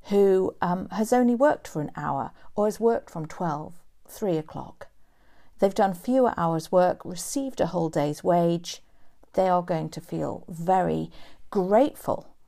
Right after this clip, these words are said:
that they have received a whole day's wage. This is perhaps where we may see some people who later in life or in the most adverse circumstances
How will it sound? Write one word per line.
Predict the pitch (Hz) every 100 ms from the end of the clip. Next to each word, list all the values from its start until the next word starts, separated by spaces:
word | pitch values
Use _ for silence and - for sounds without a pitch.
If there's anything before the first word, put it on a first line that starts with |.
| -
that | - -
they | 170 160
have | 165 170
received | 170 220 190 170
a | 151
whole | 180 165 160
day's | - 151 151 -
wage. | 190 170 151 - - - - _ _ - - - -
This | 214 302 -
is | 294
perhaps | - 226 233 - - -
where | 185 165
we | 196 233
may | 233 202
see | 175 208 165
some | - 220
people | 190 151 - 143 151
who | 165 160 - -
later | 185 180 202 226 220 -
in | 170 170
life | 185 160 -
or | - -
in | 226 226
the |
most | 214 220 208 - 226
adverse | 226 208 175 175 160
circumstances | - 233 247 247 175 175 156 165 - 151 -